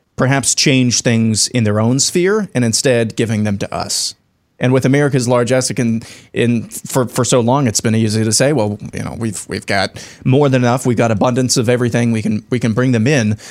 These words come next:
But what we're really doing is, is stealing these countries' future, not doing anything about it in the cycles of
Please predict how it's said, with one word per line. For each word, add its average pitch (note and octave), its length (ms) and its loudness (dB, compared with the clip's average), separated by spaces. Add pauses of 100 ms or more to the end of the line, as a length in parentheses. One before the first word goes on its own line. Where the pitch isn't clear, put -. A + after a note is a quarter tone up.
(240)
But A#2+ 100 -2
what C3 140 0
we're C3 100 0
really C3+ 220 2
doing A#2+ 380 2
is, G2+ 260 -2
is B2 160 0
stealing A#2 320 2
these G#2+ 160 0
countries' A2+ 460 -2
future, E3 360 0
not A#2+ 220 0
doing A2+ 220 0
anything C3 320 0
about B2 260 2
it B2+ 140 -2
in A#2 100 0
the A2+ 100 0
cycles A#2 540 0
of G2 180 -2